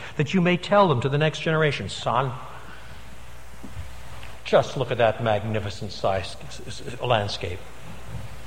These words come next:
Imagine coming up against those walls."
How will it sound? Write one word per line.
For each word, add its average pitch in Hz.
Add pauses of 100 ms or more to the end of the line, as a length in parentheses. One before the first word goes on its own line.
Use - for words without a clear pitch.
(2250)
Imagine 156
coming 160
up 156
against 156
those 131
walls." 90